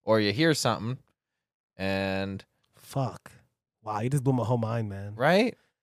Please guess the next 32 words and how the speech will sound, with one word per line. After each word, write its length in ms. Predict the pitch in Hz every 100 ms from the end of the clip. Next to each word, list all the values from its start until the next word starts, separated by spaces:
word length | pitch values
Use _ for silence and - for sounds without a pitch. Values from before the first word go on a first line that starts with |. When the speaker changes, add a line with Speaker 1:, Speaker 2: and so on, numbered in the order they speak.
| _ _
Speaker 2:
That's 160 | 156 -
a 60 |
fact. 420 | 120 - 139 92 -
Speaker 1:
That's 200 | 123 -
a 100 | 143
fact. 360 | - 180 117 - - - - -
And 420 | 160 170 170 156
the 280 | 156 131 156
tie-in 480 | - 185 214 202 185
here 260 | 214 196
is 300 | 127 147 135 -
I, 500 | 143 156 160 156 156 _ _ _ _ - _ -
uh, 280 | 131 127 120
was 220 | 120 117
gifted 420 | 104 160 - 117 104
this 180 | 110
really 300 | 120 135 151
cool 260 | 123 - 101
book 400 | 92 95 123 - _ _ _ _ -
called 400 | 131 117 110 85
Booze 300 | 120 160 170
and 180 | 120 98
Vinyl. 520 | 101 95 101 123 135 - - -
It's 240 | - 117 -
by 340 | 120 117 117
brother 300 | 110 151 147
and 100 | 139
Speaker 2:
Booze. 360 | 190 - - - _ _ _ -
Speaker 1:
Booze. 480 | 120 135 - - - _ _ _ _ _ _ _ _ _ _ _ _ _ -
Booze. 500 | 143 127 - - - _ _ _ _ -
Speaker 2:
And 120 | 139
vinyl. 360 | 165 269 95